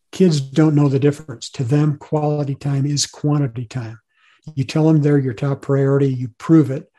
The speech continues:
by spending lots of time with them, and, uh, it'll pay great dividends.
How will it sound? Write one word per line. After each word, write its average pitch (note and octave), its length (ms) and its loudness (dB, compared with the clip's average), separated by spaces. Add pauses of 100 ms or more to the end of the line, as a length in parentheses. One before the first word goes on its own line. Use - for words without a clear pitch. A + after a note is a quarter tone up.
(240)
by C3+ 120 -4
spending B2+ 500 -4
lots C3+ 320 -2
of - 100 -8
time C3 320 -2
with C3 160 -4
them, B2 240 -8 (460)
and, C3 200 -2
uh, B2 120 -6
it'll C#3+ 200 -2
pay B2+ 220 -4
great A2 320 -6
dividends. A2+ 580 -12